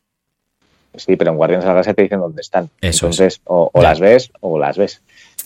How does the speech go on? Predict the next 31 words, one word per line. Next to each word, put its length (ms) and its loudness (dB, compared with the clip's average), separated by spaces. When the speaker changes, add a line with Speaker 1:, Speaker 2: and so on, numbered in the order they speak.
Speaker 1:
Quiero 140 4
decir, 100 0
si 80 -2
vas 100 -2
a 60 -2
ver 100 4
el 140 6
M 160 -4
C 100 -2
U 60 2
de 100 2
Marvel, 240 0
tienes 200 -6
que 100 -6
verlas, 360 -6
pero 140 2
bueno, 180 -2
eso 140 -8
ya 260 0
es 300 -8
que 100 -4
Speaker 2:
Pues 120 0
yo 60 4
le 80 2
dije 100 2
Speaker 1:
yo, 60 8
por 100 2
Speaker 2:
que 60 4
no, 80 0
Speaker 1:
ejemplo, 100 0
me 60 -6